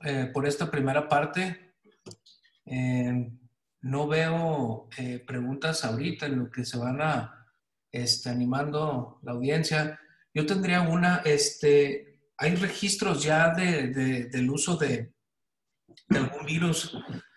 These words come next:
en particular, por ejemplo, para algún,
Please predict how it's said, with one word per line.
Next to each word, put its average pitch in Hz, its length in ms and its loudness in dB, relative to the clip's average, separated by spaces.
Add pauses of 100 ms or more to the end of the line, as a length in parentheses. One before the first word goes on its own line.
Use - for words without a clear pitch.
(200)
en 123 220 -2
particular, 131 640 -2
por 151 140 2
ejemplo, 147 580 2 (120)
para 123 200 2
algún, 135 500 -2